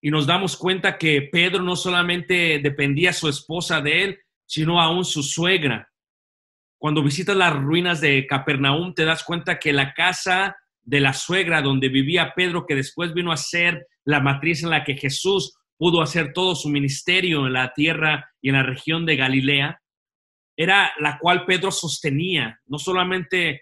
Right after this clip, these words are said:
sostenía, al parecer, a su esposa, también se encargaba de su suegra. De la red comían ellos. Ellos dependían de eso. Era un hombre que todas las noches tenía que salir a pescar porque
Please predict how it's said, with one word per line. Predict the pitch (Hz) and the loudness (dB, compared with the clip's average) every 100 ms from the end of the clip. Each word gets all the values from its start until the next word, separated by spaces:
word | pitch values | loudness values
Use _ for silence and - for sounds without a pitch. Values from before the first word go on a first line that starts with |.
| _ _ | _ _
sostenía, | - 143 151 147 175 175 | -8 -6 -4 -2 0 0
al | - | 0
parecer, | 147 139 151 165 165 - _ - | -2 -2 -2 -4 -6 -12 _ -8
a | 135 | -4
su | 147 | -4
esposa, | 135 - 170 185 - 117 - _ _ _ _ _ - | -6 -8 -8 -6 -8 -10 -12 _ _ _ _ _ -6
también | 135 139 175 185 | -2 0 0 0
se | 180 | -2
encargaba | 143 139 131 156 165 156 | -4 -2 0 0 0 0
de | 143 | -4
su | - 135 | -8 -12
suegra. | - 180 190 151 117 - _ _ _ _ _ _ _ _ _ _ _ | -6 -2 -2 -4 -8 -12 _ _ _ _ _ _ _ _ _ _ _
De | 151 | 0
la | 156 | 2
red | 151 160 190 202 - | 2 4 4 2 -4
comían | 147 160 190 180 170 | -4 0 2 2 2
ellos. | 180 143 110 - - - _ _ _ _ _ _ | 0 -2 -6 -10 -18 -20 _ _ _ _ _ _
Ellos | 165 196 202 156 | -2 2 2 2
dependían | 151 156 151 170 180 156 | 0 0 0 0 0 2
de | 147 170 | 2 0
eso. | - 120 107 _ _ _ _ _ - | -2 -8 -14 _ _ _ _ _ -4
Era | 151 | 0
un | 175 | 2
hombre | 175 185 185 190 | 2 2 0 0
que | 160 | -2
todas | 143 180 190 | -2 0 2
las | 180 147 | 2 0
noches | 170 185 196 - | -4 -2 -4 -4
tenía | 156 170 190 | -4 -2 -2
que | 170 | -2
salir | 143 147 147 196 196 120 _ _ - | -4 -2 -2 -2 -4 -4 _ _ -10
a | 139 | -4
pescar | 151 139 - 170 202 | -2 -4 -2 0 0
porque | 190 165 - 156 139 139 | -2 -4 0 2 2 0